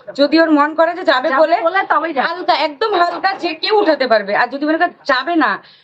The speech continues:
Speaker 1: ওকে অসম্ভব বিছনা থেকে উঠাতে পারবে না, না
Speaker 2: তারপরে
Speaker 1: বিছনা, সোফা,
Speaker 2: বাথরুম
Speaker 1: কোথাও
Speaker 2: করা
Speaker 1: থেকে উঠাবে না।
Speaker 2: শুরু করে নিয়ে
Speaker 1: বাথরুম থেকে
Speaker 2: প্যান,
Speaker 1: প্যান ভিজে যায়।
Speaker 2: প্যান ভিজে যায়। তারপরে
Speaker 1: প্যান
Speaker 2: আপনি
Speaker 1: ভিজলে ভিজে যাবে।
Speaker 2: দিবেন, লাড্ডু দিবেন, ওখানে কামড়ের
Speaker 1: ওখান
Speaker 2: দাগ
Speaker 1: থেকে
Speaker 2: থাকবে।
Speaker 1: খেয়ে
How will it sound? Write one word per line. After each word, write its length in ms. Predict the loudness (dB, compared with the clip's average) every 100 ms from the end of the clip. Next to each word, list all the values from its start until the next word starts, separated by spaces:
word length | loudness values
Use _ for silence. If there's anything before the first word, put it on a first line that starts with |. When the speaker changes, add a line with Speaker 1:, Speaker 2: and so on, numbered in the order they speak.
| -2
Speaker 1:
ওকে 180 | 2 2
অসম্ভব 440 | 2 0 -2 0
বিছনা 300 | -2 0 0
থেকে 180 | 0 -2
উঠাতে 260 | -4 -4 -2
পারবে 280 | -2 -2
না, 100 | -6
না 320 | -8 _ -4 -4
Speaker 2:
তারপরে 180 | -4
Speaker 1:
বিছনা, 300 | -6 -6 -6
সোফা, 200 | -2 -2
Speaker 2:
বাথরুম 240 | -2 -2 -4
Speaker 1:
কোথাও 200 | 0 0
Speaker 2:
করা 100 | 0
Speaker 1:
থেকে 120 | 0
উঠাবে 180 | 0 0
না। 120 | -2
Speaker 2:
শুরু 200 | -2 -6 -2
করে 180 | 0
নিয়ে 260 | 0 -2 -2 -4 -4
Speaker 1:
বাথরুম 520 | -2 -2 0 0 0
থেকে 180 | -2 -2
Speaker 2:
প্যান, 160 | -4
Speaker 1:
প্যান 420 | -6 -2 -2 -2 -4
ভিজে 260 | 0 2
যায়। 200 | 2 2
Speaker 2:
প্যান 260 | 2 0 0
ভিজে 240 | 0 -4
যায়। 160 | -4 -8 -14 -20 -14 -4
তারপরে 300 | -4 0 0
Speaker 1:
প্যান 280 | 2 0 0
Speaker 2:
আপনি 120 | -2
Speaker 1:
ভিজলে 260 | 0 0
ভিজে 340 | 4 4 4 2
যাবে। 240 | 2 -2
Speaker 2:
দিবেন, 240 | -2 -2 0
লাড্ডু 420 | -2 -2 -6 -10
দিবেন, 360 | -4 0 -2 -4 _ -6
ওখানে 300 | 0 0 0
কামড়ের 440 | 0 2 4 4
Speaker 1:
ওখান 240 | 2 0 -4
Speaker 2:
দাগ 80 | -6
Speaker 1:
থেকে 140 | -8
Speaker 2:
থাকবে। 200 | -4 2
Speaker 1:
খেয়ে 160 | 2